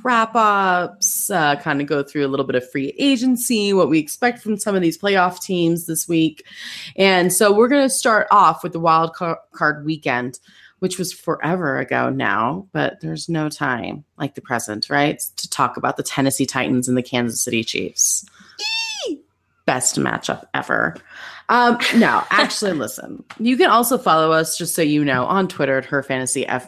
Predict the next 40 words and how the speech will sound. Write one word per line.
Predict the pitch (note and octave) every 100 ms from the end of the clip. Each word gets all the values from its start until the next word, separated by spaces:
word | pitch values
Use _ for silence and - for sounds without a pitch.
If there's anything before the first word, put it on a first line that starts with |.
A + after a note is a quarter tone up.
| C#3
B. | - C3 B2+
If | D3+ D3
you | -
ever | D3+ C#3+
wanna | C#3
talk | - C3+ -
about | C3 -
football | C3 C3
during | C3+ C3 B2
this | A#2+
off | A2 B2
season, | - C#3 B2 B2+ B2+ - - - - _
we're | E3 D#3+
there. | D3+ A2 G#2+ A2 A#2
And | -
we're | G#3+
gonna | A3+
have | G3+
a | F3+
big | E3+ D3+
draft | - C3+ C#3 -
show, | - - C#3 C3 C3+ C3 C3 C3+ B2+
and, | A2 A#2+ - - - - _ _
you | D#3
know, | C#3
we | C3+
get | D3
to | D3
pick | D3
our | C#3+
own | C#3 C3+
teams, | - C#3 B2+ B2 B2
and | E3
that's | E3
always | - C#3 C3 C3+ B2+ B2
fun. | - B2+ A2+ A#2+
So | C#3 -
make | F#3 F#3
sure | - D#3+ C#3+
you, | C#3 C3+ B2+